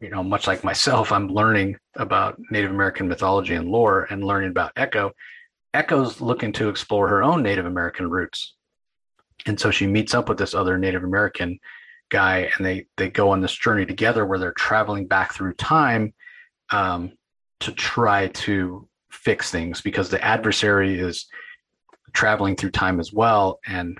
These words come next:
basically what the adversary is trying to do, the way he's trying to steal the Phoenix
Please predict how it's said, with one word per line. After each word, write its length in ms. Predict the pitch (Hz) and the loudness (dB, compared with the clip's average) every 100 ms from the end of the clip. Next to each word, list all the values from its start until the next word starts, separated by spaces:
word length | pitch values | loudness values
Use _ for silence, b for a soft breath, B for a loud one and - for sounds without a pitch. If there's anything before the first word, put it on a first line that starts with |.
| - | -4
basically 400 | 104 101 - 98 | 0 0 0 0
what 200 | 92 95 | 2 0
the 80 | - | 0
adversary 460 | 104 101 95 101 90 | -2 -2 -2 -2 0
is 80 | - | -2
trying 300 | - 92 85 | 0 0 -2
to 80 | |
do, 220 | - 147 131 | 2 4 4
the 100 | 101 | 2
way 140 | 98 | 0
he's 140 | 98 | -2
trying 200 | - 98 | -4 -4
to 60 | 85 | -4
steal 340 | - 110 101 | -2 2 2
the 240 | 95 95 87 | 2 -2 -4
Phoenix 540 | - 104 92 - - | -4 -2 0 0 -2